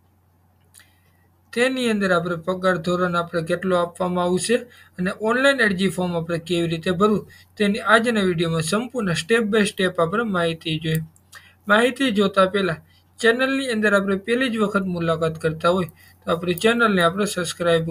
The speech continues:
કરો અને વીડિયો જો તમને સારો લાગે,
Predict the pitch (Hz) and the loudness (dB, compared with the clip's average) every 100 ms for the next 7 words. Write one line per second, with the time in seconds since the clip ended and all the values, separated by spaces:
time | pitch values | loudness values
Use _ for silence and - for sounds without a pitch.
0 | 160 160 165 160 - - - _ - 180 | -4 0 0 -2 -10 -20 -20 _ -6 -2
1 | 196 220 262 254 247 240 196 185 175 - | 0 0 0 2 0 0 0 0 -2 0
2 | 180 175 180 196 180 | 0 0 2 2 0